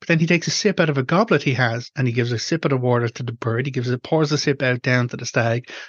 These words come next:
and pours some water out down to the fish. Now, this is, this section of the story seems to be very odd, because it is this man who's living in balance or in connection with all of the natural world around him. And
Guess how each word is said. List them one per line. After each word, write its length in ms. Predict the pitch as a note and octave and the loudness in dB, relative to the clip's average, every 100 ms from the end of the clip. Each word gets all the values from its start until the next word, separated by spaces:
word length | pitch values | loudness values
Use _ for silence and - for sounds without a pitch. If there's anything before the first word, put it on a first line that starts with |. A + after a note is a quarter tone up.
| - | -2
and 120 | D#3 | 0
pours 240 | D#3+ D3+ | 2 2
some 140 | D#3+ C3 | 2 4
water 280 | D3 D#3 C#3+ | 4 4 2
out 160 | C3 | 2
down 220 | A#2+ A2+ | 0 -2
to 100 | A#2 | -2
the 80 | D3 | -6
fish. 440 | - A#3+ G#3 - - _ - - - - _ - | -4 -2 -2 -4 -14 _ -20 -20 -20 -20 _ 0
Now, 160 | G3 F#3 | 2 2
this 280 | G3 - | 0 0
is, 180 | F#3 - | 0 0
this 180 | - F#3 | 0 0
section 460 | - A3 - - F3 | 2 0 0 0 0
of 80 | |
the 80 | D#3+ | 0
story 380 | - F#3 D#3+ B2+ | 0 2 4 2
seems 220 | - C3 | 0 -2
to 60 | C#3 | -4
be 100 | A#2+ | 0
very 340 | C3+ B2+ B2 | 2 2 2
odd, 460 | - B2+ A#2+ A#2 - - - - - | 2 2 2 0 -6 -16 -20 -6 0
because 800 | B2+ - C#3 B2+ B2 B2 A#2+ - | 2 4 4 6 6 4 0 0
it 420 | D3 D3 C#3+ - - | 2 4 2 -6 -2
is 340 | D#3 E3 D#3+ | 2 4 2
this 480 | - C#3+ - - - - - | 2 2 2 -6 -10 -16 -8
man 500 | C3+ C3+ C#3 D3+ D3+ | -2 2 4 4 4
who's 180 | C#3+ C3 | 2 2
living 360 | C3 C3+ B2+ B2 | 2 2 2 2
in 180 | A#2+ | 0
balance 500 | A2+ A2+ C#3 B2 A#2 | 0 2 4 4 2
or 200 | A#2+ A2+ A#2+ | 0 0 0
in 200 | B2 A#2 | 0 0
connection 680 | - B2 C#3+ - - A#2+ A2+ | 0 2 2 2 0 0 0
with 240 | B2+ B2+ - | 0 0 -2
all 240 | - C3 B2+ | 2 4 4
of 60 | |
the 80 | B2+ | 4
natural 380 | B2+ C3 B2+ A#2+ | 2 0 -2 -2
world 280 | B2 A#2+ A2+ | 0 0 0
around 400 | A#2 B2+ D3+ B2+ | -2 0 0 0
him. 220 | B2 B2+ - - - - - - | -2 -6 -16 -18 -18 -18 -6 2
And 360 | D3 C#3+ C#3+ | 4 4 2